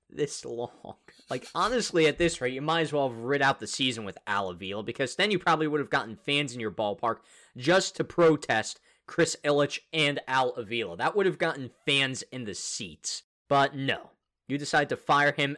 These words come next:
immediately after the trade deadline, which I find completely idiotic. But it wasn't an idiotic move to get rid of him, obviously, considering all of the backlash that he's received for completely building this team to sh-,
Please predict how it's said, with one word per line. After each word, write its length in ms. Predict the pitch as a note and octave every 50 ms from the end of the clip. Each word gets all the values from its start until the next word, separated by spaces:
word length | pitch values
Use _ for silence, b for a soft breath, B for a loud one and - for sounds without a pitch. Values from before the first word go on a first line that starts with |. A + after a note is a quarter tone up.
| - _ _ _
immediately 920 | - D3+ D3+ D#3 D#3 E3 E3+ F3+ F3+ F3 F3+ F3+ D#3 E3 D3 D3+ D3 - - -
after 400 | C#3+ C#3+ C#3+ C3+ - - C#3+ C3
the 100 | A#2 A#2+
trade 400 | - - - C#3 C#3 B2 A2+ G#2
deadline, 500 | G#2 F#2+ F#2 - F#2+ F#2+ F#2+ F#2+ F#2+ F#2+ -
which 240 | - A2+ G#2 - - _ -
I 180 | A#2+ C3 C3
find 380 | B2 - - B2+ B2 A#2+ A#2 -
completely 800 | - - A2 F#2 - - B2 B2+ C#3+ C#3 B2+ A#2+ C3 A#2+ A#2 - -
idiotic. 600 | C3 A2+ A2 G#2 G2 F#2 F#2 F#2 F#2 E2+ - - _ _ _ _ _ _ -
But 480 | A#2 A#2 - F#3+ F#3+ D#3 C#3+ C3 - _ _
it 140 | - B2 -
wasn't 320 | D3 D#3 D3+ D3+ D#3 D3
an 140 | C#3+ C#3 C#3 - -
idiotic 500 | C#3+ C3+ B2+ B2 A#2 A#2 A2+ A2+ G#2 -
move 280 | - G#2 G2 G2 F#2 - _ _ _ _ _ -
to 120 | - E3+
get 220 | - D3+ B2+ A#2+ A#2+
rid 240 | B2 C3+ D3+ C#3
of 120 | B2+ A2+ -
him, 240 | G#2+ G#2+ F#2+ G2 - -
obviously, 560 | - G2 F2 F2 F2+ F2+ F2+ - - G#2+ G2+
considering 540 | G#2 - A#2+ A2+ - - D#3 C#3+ C#3 C3+ C3 - _ -
all 240 | - G#3 C4+ C#4+ C#4
of 120 | A3 D#3+
the 80 | D#3 C#3
backlash 580 | G#2+ C3+ A2 A2 C3 - - A#2 G2 G2 -
that 100 | - G#2
he's 220 | G#2 A#2+ A#2 G#2+ A2+
received 480 | G#2+ F#2+ - - A2+ A2 A2 G#2+ -
for 120 | _ - D#3+
completely 720 | - D3 B2+ G#2+ - D3+ D3+ E3 F#3+ G3+ F#3 E3 E3 C#3+ C3+
building 400 | A2 C#3 C#3 C#3 C3+ C3+ B2+ A#2+
this 180 | A2 G#2 -
team 260 | - - C#3+ B2+ A#2+
to 100 | G#2+ E2
sh-, 100 | - -